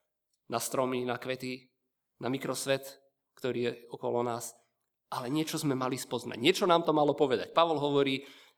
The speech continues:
keď ľudia toto ignorujú, tak sú bez výhovorky. E, ďalší verš zo Zjavenia hovorí, to je kratučký záznam z oslavy Boha, ktorá znie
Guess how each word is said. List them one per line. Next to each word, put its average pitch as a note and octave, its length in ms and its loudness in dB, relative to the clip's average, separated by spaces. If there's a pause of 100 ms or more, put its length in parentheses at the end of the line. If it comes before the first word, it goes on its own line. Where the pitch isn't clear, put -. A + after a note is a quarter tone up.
(120)
keď C#3+ 160 4
ľudia D#3+ 240 4
toto G3 240 4
ignorujú, C#3+ 720 2 (240)
tak C#3 180 2
sú C3+ 460 0 (480)
bez D3 260 4
výhovorky. A2 540 -4
E, - 40 -20 (1200)
ďalší G3+ 320 6
verš F#3+ 340 2
zo F3 140 4
Zjavenia E3+ 580 6 (240)
hovorí, D#3+ 460 4 (1900)
to D#3 140 6
je C3+ 260 4 (320)
kratučký C#3+ 460 -2
záznam C3 580 2
z A2+ 220 -8
oslavy E3 480 4
Boha, D3 260 8
ktorá C#3+ 380 4
znie D#3 480 4